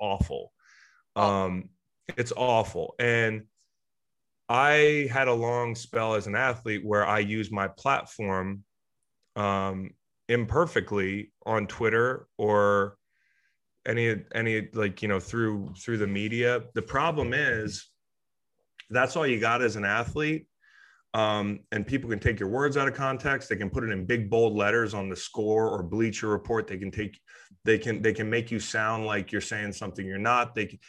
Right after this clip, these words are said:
Speaker 1: the tone can read differently. And so I got really discouraged by the fact that not only were people twisting things out of context at times, but also if I was the only guy talking about something because I,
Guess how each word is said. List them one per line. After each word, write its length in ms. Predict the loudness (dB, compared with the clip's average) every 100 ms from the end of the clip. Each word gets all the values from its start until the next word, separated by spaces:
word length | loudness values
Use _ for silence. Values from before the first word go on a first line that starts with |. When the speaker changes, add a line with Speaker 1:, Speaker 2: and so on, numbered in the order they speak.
| _ -6
Speaker 1:
the 80 | -2
tone 460 | -2 -2 -4 -4
can 180 | -4 -4
read 300 | -2 -2 0
differently. 640 | 0 0 -4 -2 -4 -4 -14 -20 -20 _ _
And 120 | -4 0
so 160 | 4
I 60 | 4
got 160 | 4
really 240 | 2 0 0
discouraged 560 | 0 -4 0 2 2
by 140 | 0 -2
the 100 | -2
fact 400 | 0 2 0 2
that 300 | 2 2 -2
not 240 | -2 0
only 220 | 0 0 0
were 160 | -2
people 280 | -4 -6 -8
twisting 420 | -6 -6 -6 -6
things 180 | -4 -2
out 120 | 0
of 80 | -2
context 520 | -4 -6 -2 -4 -2
at 80 | -6
times, 320 | -2 -2 -2
but 160 | -2 0
also 380 | 0 -2 -4 -6
if 140 | -4 -2
I 100 | 0
was 200 | -2 -4
the 100 | -6
only 240 | -4 -2
guy 220 | 0 0
talking 400 | 0 -2 -2 -4
about 200 | -4 -4
something 300 | -6 -6 -6
because 220 | -4 -4
I, 100 | -4